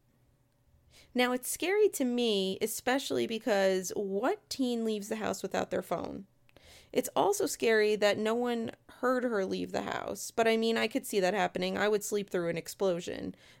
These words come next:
Um, I s-, I'm like the dead when I'm sleeping. So as search parties went out, Lindsay stayed at Zach and Melissa's home. She was actually in a state of shock, and she was pretty much immobile. She couldn't bring herself to join the search party.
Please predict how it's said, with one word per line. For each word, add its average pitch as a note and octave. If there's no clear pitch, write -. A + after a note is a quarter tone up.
Um, F#3
I G3+
s-, -
I'm G3
like F3
the F#3
dead F3+
when F#3
I'm F3
sleeping. -
So C4
as D4+
search C#4+
parties A#3+
went A3
out, F#3+
Lindsay A3+
stayed G#3
at F#3
Zach G3
and G3
Melissa's F#3
home. F#3
She -
was D4
actually G#3
in F#3
a F#3+
state F3+
of F3+
shock, F#3
and F#3+
she -
was G3+
pretty D4
much G#3+
immobile. F#3
She -
couldn't A#3+
bring A#3
herself G#3+
to G#3+
join F#3
the F#3
search F#3
party. -